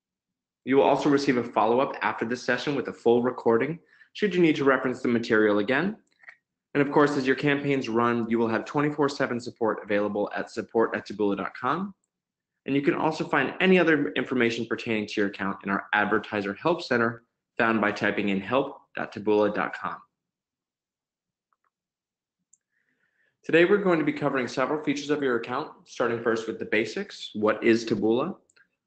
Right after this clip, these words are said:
We'll move on to accessing and navigating through your account. Then we'll take a look at your tracking opportunities.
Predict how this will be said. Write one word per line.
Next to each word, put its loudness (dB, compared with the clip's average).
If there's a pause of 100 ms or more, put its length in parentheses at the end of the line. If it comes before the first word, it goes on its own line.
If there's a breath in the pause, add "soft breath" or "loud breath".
(140)
We'll 2
move 6
on 4
to -4
accessing -2
and 0
navigating 0
through 2
your 4
account. -4 (880)
Then 2
we'll 4
take 0
a 8
look 4
at 2
your 2
tracking -2
opportunities. -2